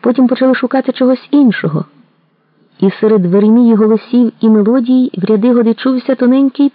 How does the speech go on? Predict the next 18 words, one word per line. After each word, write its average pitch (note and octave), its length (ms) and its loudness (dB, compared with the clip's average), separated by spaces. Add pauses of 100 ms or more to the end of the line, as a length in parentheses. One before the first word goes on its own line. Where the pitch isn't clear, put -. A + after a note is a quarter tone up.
писк, - 720 -4 (880)
незбагненна F#3 960 0
для F#3 180 -2
смертних F3+ 640 -4
людей F3 300 2
морзянка. E3 760 -2 (1200)
Гравці G#3+ 460 -2
розламали E3+ 540 0
своє D#3+ 300 0
каре, F3+ 380 -2 (920)
з - 40 -18
кают C4 320 0
усі E3 200 -4
повилазили, G#3 760 0 (640)
навіть E3 480 -2
хворий F3 440 0
норвежець E3 680 -2
Тур, G3 320 -4